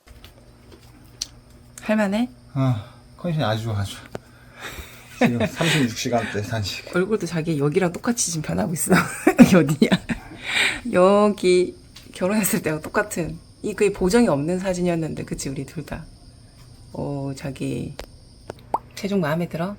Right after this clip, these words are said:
Speaker 2: 응.
Speaker 1: <laughs> 운동은 어떻게 했어? 할만해?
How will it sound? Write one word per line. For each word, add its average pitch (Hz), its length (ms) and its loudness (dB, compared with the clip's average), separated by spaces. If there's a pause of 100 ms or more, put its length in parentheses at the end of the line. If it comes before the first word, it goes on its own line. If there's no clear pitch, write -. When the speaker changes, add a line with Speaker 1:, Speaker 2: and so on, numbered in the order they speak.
Speaker 2:
응. 120 160 -12 (1040)
Speaker 1:
<laughs> - 300 0 (1800)
운동은 190 320 2
어떻게 151 280 -4
했어? - 160 -10
할만해? 220 400 -2